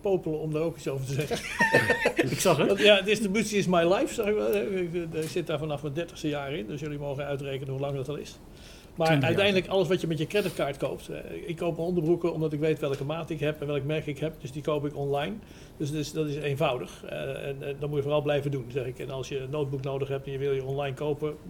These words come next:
Speaker 1: be my guest, zeg ik altijd. En we praten steeds over onze functie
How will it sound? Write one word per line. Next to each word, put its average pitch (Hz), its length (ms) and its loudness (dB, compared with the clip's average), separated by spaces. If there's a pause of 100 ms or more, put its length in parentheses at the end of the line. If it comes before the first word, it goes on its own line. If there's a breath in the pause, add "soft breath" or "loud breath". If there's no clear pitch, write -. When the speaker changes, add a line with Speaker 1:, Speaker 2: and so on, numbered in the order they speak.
(320)
Speaker 1:
be 139 140 -4
my 135 180 -4
guest, 127 220 -8
zeg 127 160 -10
ik 135 100 -12
altijd. - 360 -12 (640 loud breath)
En 147 220 -4 (360)
we 151 100 -2
praten 143 320 -2
steeds 151 260 0
over 135 300 -4 (540)
onze 196 260 2
functie 151 400 -2